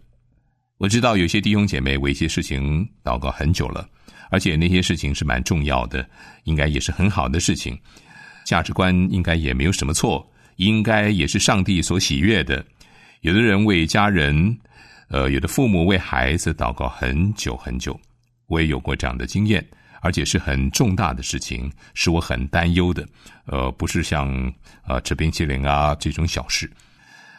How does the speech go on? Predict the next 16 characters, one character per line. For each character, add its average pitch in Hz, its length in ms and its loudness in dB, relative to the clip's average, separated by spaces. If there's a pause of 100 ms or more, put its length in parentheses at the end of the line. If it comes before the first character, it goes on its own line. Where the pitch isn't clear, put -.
我 107 160 2
也 147 120 4
有 110 140 4
为 92 220 4
重 151 320 2
大 117 160 2
的 90 120 0
事 98 140 -2
情 80 220 -2
祷 58 180 -4
告， 60 240 -4 (840)
有 95 160 2
的 147 120 4
蒙 127 180 2
应 131 180 2
允， 65 320 -4